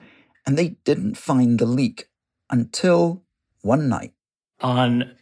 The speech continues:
Speaker 2: September twenty-eighth, in the middle of the night, the astronauts are woken up. Two cosmonauts and one astronaut that are currently on the I S S.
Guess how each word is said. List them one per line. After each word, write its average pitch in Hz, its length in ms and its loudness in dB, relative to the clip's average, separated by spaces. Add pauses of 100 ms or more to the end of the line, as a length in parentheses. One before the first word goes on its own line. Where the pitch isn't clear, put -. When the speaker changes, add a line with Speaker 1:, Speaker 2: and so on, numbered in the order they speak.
(200)
Speaker 2:
September 180 400 -2
twenty-eighth, 139 560 -4 (140)
in 135 100 -4
the 135 80 0
middle 143 220 0
of 135 60 -2
the 139 60 0
night, 123 380 -6 (100)
the 131 140 -4
astronauts 139 480 -2
are 139 60 -2
woken 117 280 -6
up. 104 200 -14 (120)
Two 175 140 -2
cosmonauts 139 560 -2
and 120 160 -2
one 120 140 -2
astronaut 117 540 -6
that 113 100 -6
are 110 60 -10
currently 117 340 -6
on 113 100 -6
the 110 120 -8
I 110 120 -6
S 110 180 -8
S. 117 280 -10